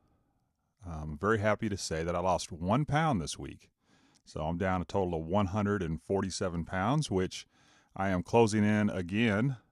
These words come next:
on the one fifty mark. Um, this week,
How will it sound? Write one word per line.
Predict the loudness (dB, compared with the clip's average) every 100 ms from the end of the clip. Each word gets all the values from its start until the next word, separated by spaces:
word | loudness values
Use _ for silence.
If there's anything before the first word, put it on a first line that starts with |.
| _
on | -6 -4
the | -2
one | -2 -2
fifty | -4 -6 -4
mark. | -2 -2 -4 _ _ _ _ _ _ _ _ -20 -20 -20 -4
Um, | 0 2 4
this | 2 4
week, | 4 4 2